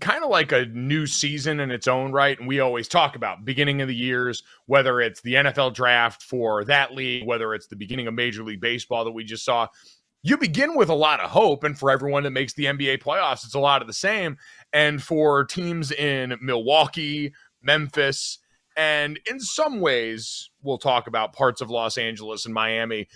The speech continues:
the injury bug already showed up in a way that's meaningful enough to affect how you go forward. We've got Giannis, who went down in the middle of the Bucks game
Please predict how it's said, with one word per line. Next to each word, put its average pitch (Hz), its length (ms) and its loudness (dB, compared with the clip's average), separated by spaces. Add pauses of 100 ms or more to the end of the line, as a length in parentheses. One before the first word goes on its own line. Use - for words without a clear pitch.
(160)
the 156 160 4
injury 208 240 4
bug 160 200 8
already 151 240 8
showed 143 300 4
up 135 180 4
in 139 60 0
a 127 60 -2
way 131 200 0
that's 117 200 -8
meaningful 127 560 -4
enough 117 240 0
to 123 100 0
affect 113 360 2
how 120 120 4
you 117 180 -4
go 104 200 -2
forward. 131 500 2 (300)
We've 131 160 -2
got 127 220 4
Giannis, 160 460 2
who 156 60 -2
went 139 260 -2
down 131 320 2
in 131 140 -8
the 131 60 -6
middle 139 260 0
of 123 80 -6
the 117 80 -6
Bucks 143 320 2
game 113 400 -4